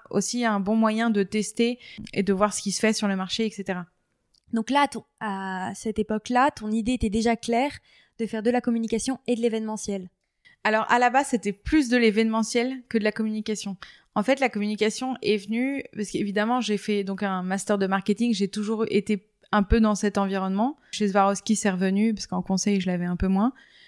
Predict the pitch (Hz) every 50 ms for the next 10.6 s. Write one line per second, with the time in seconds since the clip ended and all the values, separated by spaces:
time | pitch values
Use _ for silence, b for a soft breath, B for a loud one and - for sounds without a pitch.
0 | b b b b _ - 214 220 220 233 285 285 - 262 214 - 214 214 208 202
1 | 220 226 247 269 269 247 220 - 214 202 - - 226 220 - - 233 226 220 214
2 | 202 190 - 208 202 - 202 196 196 190 190 - - 202 190 202 196 - - 190
3 | 196 196 190 185 196 190 - - 196 180 - b b b b b b - 202 170
4 | - 202 196 - 214 202 - 233 226 233 - - - - 185 - 202 - 208 208
5 | 190 214 202 - 254 247 233 226 - 208 - - 185 175 - - 190 180 - 190
6 | 196 185 190 190 214 214 220 220 233 240 233 202 190 202 175 175 202 214 226 220
7 | - - - 202 196 196 190 - - 202 190 196 180 170 196 208 196 - 196 -
8 | - 190 185 - - 202 196 190 196 208 202 - - 196 180 190 208 240 - B
9 | B B B B B B B B B 190 185 - - 208 - 190 185 - - 196
10 | - - 196 190 - 190 185 180 - - 190 190